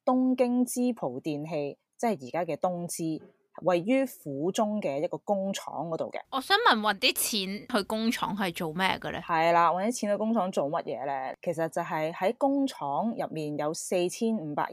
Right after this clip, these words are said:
Speaker 1: 十三個工人，咁其實呢，係出俾呢四千幾個工人嘅年終獎金嚟嘅。
Speaker 2: 哇，現兜兜㗎？
Speaker 1: 冇錯啦。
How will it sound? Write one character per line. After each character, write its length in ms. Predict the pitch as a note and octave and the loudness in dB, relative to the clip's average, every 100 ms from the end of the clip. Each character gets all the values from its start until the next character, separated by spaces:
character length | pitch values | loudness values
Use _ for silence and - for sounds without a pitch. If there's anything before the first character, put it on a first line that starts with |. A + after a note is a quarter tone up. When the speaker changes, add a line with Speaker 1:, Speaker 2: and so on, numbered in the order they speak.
| D3 | -6
Speaker 1:
十 120 | D#3 | -6
三 280 | - G3 F#3+ | -4 -2 0
個 180 | E3+ D#3 | 2 2
工 240 | D3 F#3 E3+ | 0 -2 -2
人， 100 | - - - - - | -8 -10 -20 -20 -2
咁 180 | G#3 C4 | 4 6
其 60 | F3+ | 4
實 160 | D3 | 2
呢， 100 | F3+ A3+ _ - | 0 -2 _ -4
係 140 | E3+ | -4
出 260 | - - C4 - | -2 -2 -2 0
俾 200 | D3 E3+ | 0 2
呢 140 | G#3+ | 2
四 240 | A3 F#3 F3 | 2 0 0
千 240 | A#3+ G#3+ | 0 0
幾 120 | D#3+ | 2
個 100 | E3+ | 2
工 240 | D#3+ G#3 G3+ | 2 0 -2
人 260 | D3+ A#2+ - | -4 -8 -4
嘅 240 | C#3+ C3+ - | -2 -4 -8
年 300 | D#3+ D#3 C3+ | -6 -4 -2
終 240 | G3+ G3+ G#3 | -2 0 0
獎 120 | C3+ | -2
金 80 | - | -2
嚟 300 | E3+ D#3 - | -4 -4 -6
嘅。 100 | - - _ - | -8 -12 _ -6
Speaker 2:
哇， 140 | C4+ C4 | -2 0
現 240 | G#3 A#3 A3+ | 4 6 8
兜 240 | F#4 F4 | 8 8
兜 240 | F4 E4+ D#4 | 8 8 8
㗎？ 160 | G#3+ - - - - | 4 0 -12 -20 0
Speaker 1:
冇 140 | D#3 F#3+ | 6 8
錯 120 | A#3+ | 10
啦。 320 | G#3+ - | 8 8